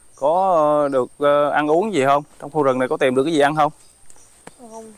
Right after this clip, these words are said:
Speaker 2: ở trong đây đâu có gì đâu ăn.
Speaker 1: Vậy sao?
Speaker 2: Với lại á, muốn có ăn á thì á, phải đi xa mới có.
Speaker 1: Vậy đó hả?
Speaker 2: Kiếm mới tìm mới có được.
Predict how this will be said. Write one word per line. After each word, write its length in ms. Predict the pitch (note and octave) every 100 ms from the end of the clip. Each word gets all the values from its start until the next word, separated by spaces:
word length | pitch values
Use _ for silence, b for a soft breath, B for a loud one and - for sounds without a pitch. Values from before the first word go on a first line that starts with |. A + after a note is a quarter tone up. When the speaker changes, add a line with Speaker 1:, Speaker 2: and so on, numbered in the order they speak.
| - - - - _
Speaker 2:
ở 100 | - G#3+
trong 180 | A3+ A3+
đây 200 | A#3 A#3
đâu 140 | A#3 -
có 120 | C4+
gì 220 | B3+ A3
đâu 240 | A3 A3+ G#3+
ăn. 380 | A3 A3+ A#3 B3 A#3 - -
Speaker 1:
Vậy 120 | - A#2
sao? 220 | C3 A2 - _ - - _ _ _ _ -
Speaker 2:
Với 100 | C4+
lại 380 | B3+ F3+ D#3 G#3
á, 80 | B3 C4
muốn 220 | B3+ C#4+ C#4+
có 140 | C#4
ăn 340 | B3 A#3 A#3 B3
á 20 | C4
thì 280 | A3 G3 A3
á, 60 | B3+ - - _ - - -
phải 160 | G3+ A#3+
đi 160 | B3
xa 420 | A#3+ B3 B3 A#3+ B3
mới 100 | C4
có. 520 | C4+ C4+ C#4 D4 D4+ C4 - -
Speaker 1:
Vậy 120 | A#2+
đó 60 | C4+
hả? 140 | - -
Speaker 2:
Kiếm 280 | C#4 C#4 D4
mới 100 | D4
tìm 300 | C4 A3 G#3
mới 100 | A#3+
có 260 | C4+ C#4 D4
được. 300 | A#3+ G#3+